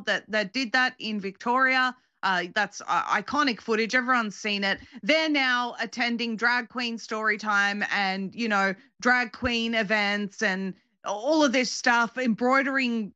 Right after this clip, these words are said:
rainbow stuff on their uniforms. That's what they spend their time doing uh, you know, on social media at least. And so, the, you know, y-, th-, they're attacking you, they're demoralizing you,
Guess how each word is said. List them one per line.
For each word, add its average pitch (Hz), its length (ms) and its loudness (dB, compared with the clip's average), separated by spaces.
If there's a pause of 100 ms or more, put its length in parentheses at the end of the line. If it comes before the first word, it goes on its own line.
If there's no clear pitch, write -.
rainbow 247 500 4
stuff 240 400 0
on 233 120 -2
their 220 120 -2
uniforms. 220 760 0
That's 285 220 2
what 294 140 -2
they 262 100 2
spend 247 380 0
their 214 140 0
time 214 340 0
doing 202 460 0 (340)
uh, 190 340 2
you 233 160 -4
know, 208 120 2
on 208 140 0
social 208 380 0
media 226 420 2
at 175 100 2
least. 180 380 -2 (240)
And 269 180 4
so, 254 320 2 (100)
the, 240 260 -4
you 247 180 -2
know, 240 160 4 (100)
y-, 208 380 -14 (160)
th-, 214 160 -4
they're 247 220 4
attacking 269 600 2
you, 175 180 -2
they're 233 160 0
demoralizing 247 1080 2
you, 156 220 -12